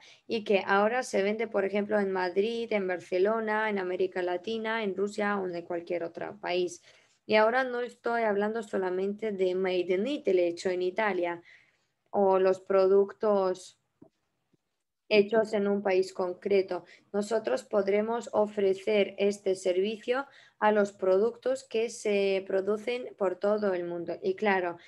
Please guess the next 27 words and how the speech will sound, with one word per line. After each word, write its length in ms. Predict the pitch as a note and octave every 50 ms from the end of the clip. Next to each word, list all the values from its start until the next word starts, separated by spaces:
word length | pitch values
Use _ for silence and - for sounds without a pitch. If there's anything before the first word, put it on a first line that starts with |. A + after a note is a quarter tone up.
| - - _
si 200 | _ - G#3+ G#3
la 200 | G3+ G3+ G3 G3+
compañía 800 | G3+ G3 F#3 F#3+ - F#3 F3+ F3+ F#3+ G#3 G#3 G3+ F#3 F3+ E3+ F3
puede 920 | - - G3+ G3+ G3+ G3+ G#3 G#3 G3+ G#3 G3+ G3 F#3+ F#3 F3+ F3+ - - - - - - _ _
lograr 500 | F#3+ G#3 G3+ G3 F#3+ G3+ G3+ G3+ G3 F#3
a-, 160 | F#3 F3+ - -
obtener 600 | F#3+ F#3 - - G3+ F#3+ G3 G#3 G3+ F#3+ F3 F#3 -
esta 300 | G3 F#3+ F#3+ - F#3+ F3+
buena 380 | F3+ F#3 G3 G3 G3 F#3+ F#3
calidad, 640 | - F3+ F3 E3+ F#3 G3 G#3 A#3 A#3 A#3 A#3+ B3 -
entonces 640 | - G3+ F#3 F3 E3+ F#3 F3+ F3 - G3 G#3 G#3 G#3+
la 140 | G3+ F#3 F3+
compañía 580 | - F3 E3+ E3+ F3+ F3 E3+ E3+ F3+ F#3+ G3
también 380 | G3 G#3+ G#3 G3+ G3+ G3+ G#3 A3
aumenta 500 | A3 A3 G3+ F#3+ F3+ F3 F3 - F#3 F#3+
en 140 | F3+ F3 F#3
precio. 480 | - A3+ C4 C4+ - - G#3 F3+ E3+ - - - - - _ _
La 160 | F3+ F3+ F3+
compañía 560 | F#3+ F#3 F3 F3+ F#3 F3+ F3+ F#3 G3 G#3 G#3
tiene 240 | G#3 G3+ G3 G3+ G#3
oportunidad 720 | G#3+ G#3+ G#3+ A3 A3 G#3+ - G#3+ G3 F#3+ F#3+ G3 G3 G#3 A3
de 100 | A#3+ A#3
venderse 520 | G#3+ G3 F#3+ F#3 F#3+ G3 G3 - - G#3+
producto 560 | G#3 G3 F#3+ F#3 F3+ F#3+ F#3+ F#3+ - A#3 A#3
mucho 320 | G#3 F#3+ F#3+ F#3+ - G#3+ G#3
mejor 480 | G3 F#3 F3+ F3 - A3 A3 G#3 G#3
porque 480 | G#3 F3 F3 F3 - - G#3 F#3+ F3+ -